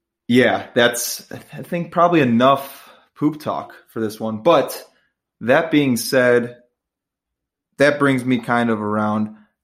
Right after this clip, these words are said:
I, I was then fasting, like I said, normal until about a couple months ago, I actually had an injury. And I had an injury to my knee. I needed surgery.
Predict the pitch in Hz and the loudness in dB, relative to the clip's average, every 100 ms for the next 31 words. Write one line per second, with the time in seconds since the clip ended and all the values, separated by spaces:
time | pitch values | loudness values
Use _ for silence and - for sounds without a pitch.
0 | _ - 117 123 117 113 110 107 101 107 | _ -12 -6 -4 0 0 0 -4 -6 -8
1 | 104 104 104 101 - 110 107 107 104 117 | -8 -10 -14 -14 -14 -12 -10 -10 -12 -12
2 | 110 107 110 - 113 131 131 131 123 123 | -12 -10 -14 -8 -2 2 2 4 2 0
3 | - _ _ _ _ - 107 107 - 139 | -6 _ _ _ _ -8 -6 -6 0 0
4 | 139 139 135 131 - - - 107 - 117 | 2 4 4 2 -4 -16 -8 -8 0 2
5 | 117 117 117 117 113 113 113 117 113 110 | 4 4 2 2 2 0 0 -2 -4 -6
6 | 113 107 123 120 120 110 110 107 110 _ | -6 -6 -4 -4 -4 -8 -6 -6 -8 _
7 | _ _ 117 113 113 - 110 110 107 104 | _ _ -2 -2 -2 -2 0 2 2 -2
8 | - _ _ - 107 107 104 117 131 110 | -10 _ _ -6 -4 -4 -6 -6 -6 -6
9 | 101 113 - _ _ _ _ 120 117 113 | -8 -10 -12 _ _ _ _ 2 4 4
10 | 110 107 110 131 147 139 135 143 139 143 | 4 2 2 0 2 0 0 -2 0 0
11 | 127 117 113 113 110 110 110 110 101 113 | 2 2 2 2 0 -4 -6 -6 -6 -12